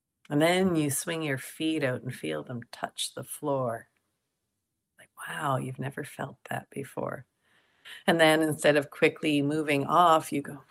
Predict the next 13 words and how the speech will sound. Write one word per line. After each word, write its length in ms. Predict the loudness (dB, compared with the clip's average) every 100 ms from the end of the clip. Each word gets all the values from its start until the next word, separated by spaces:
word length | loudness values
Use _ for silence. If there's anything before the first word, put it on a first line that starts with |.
| -4
"Right, 280 | 2 2 0 -10
I 100 | -10
can 220 | -10 -4
stretch. 640 | -2 -2 -2 -4 -4 -6 -8
I 300 | -2 2 2 0
can 360 | -6 -4 -2
reach 380 | 2 2 2 4
out 280 | 4 4 0
through 220 | -4 0
my 160 | 2 2
body. 580 | 2 2 0 -2 -10 -12 _ _ _ _ _ _ 2
I 180 | 6 6
can 240 | 6 4